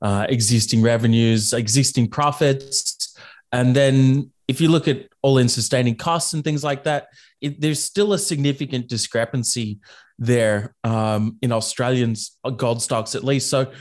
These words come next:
the first leg for me would be what happens if there's this sort of value pivot, um, where the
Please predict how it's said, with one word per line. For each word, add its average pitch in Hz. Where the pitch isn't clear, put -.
the 135
first 170
leg 143
for 131
me 143
would 127
be 123
what 127
happens 123
if 110
there's 110
this 107
sort 110
of 104
value 113
pivot, 113
um, 110
where 113
the 113